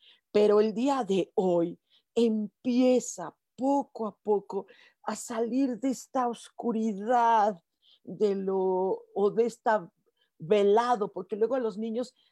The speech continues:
les ocultan tantas cosas que lo único que hacen es que ellos estén en oscuridad total, no sepan nada. Dense cuenta, por ejemplo, ahorita, eh, María Eugenia, ¿te has dado cuenta que los jovencitos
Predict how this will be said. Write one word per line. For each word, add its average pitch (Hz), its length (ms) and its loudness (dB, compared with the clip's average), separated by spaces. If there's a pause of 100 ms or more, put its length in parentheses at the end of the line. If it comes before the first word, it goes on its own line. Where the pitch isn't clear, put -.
les 202 220 -12
ocultan 247 640 -6
tantas 302 560 -2
cosas 170 420 -14 (220)
que 254 100 2
lo 262 140 2
único 247 340 -6
que 226 100 -4
hacen 202 320 -4
es 190 120 -12
que 208 120 -10
ellos 190 240 -6
estén 175 300 -12
en 170 160 -12
oscuridad 165 800 -4
total, 160 360 -4 (340)
no 208 160 -6
sepan 170 540 -6 (180)
nada. 226 560 0 (840)
Dense 277 600 0
cuenta, 254 460 0
por 180 160 0
ejemplo, 196 580 -2
ahorita, 202 800 0 (100)
eh, 170 300 -8
María 175 220 -6
Eugenia, 190 520 -10 (300)
¿te 240 100 2
has 262 80 -2
dado 262 220 -2
cuenta 240 300 -2
que - 180 -10
los 170 160 -8
jovencitos - 920 -10